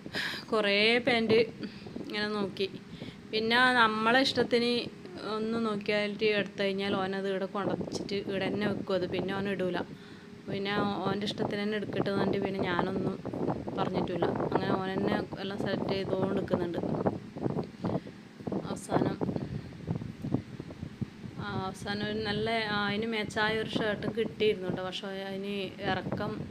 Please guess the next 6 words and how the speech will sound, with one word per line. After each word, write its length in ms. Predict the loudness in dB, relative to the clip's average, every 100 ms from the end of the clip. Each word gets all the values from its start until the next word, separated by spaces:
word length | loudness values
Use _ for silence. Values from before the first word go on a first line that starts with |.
| -8 -10 -8 -4
കുറവായിരുന്നു. 480 | -2 0 0 0 -2
ആ 40 | -2
പാൻറ്റിന് 360 | -2 -2 -2 0
മാച്ചായ 320 | -2 -4 -4 -4 -2
ഷർട്ടായിരുന്നു. 520 | -4 -4 -2 -2 -4 -6 -4 -4 -4 -6 -12 -10 -8
ഓനകത്ത് 460 | -4 -2 -2 -2 0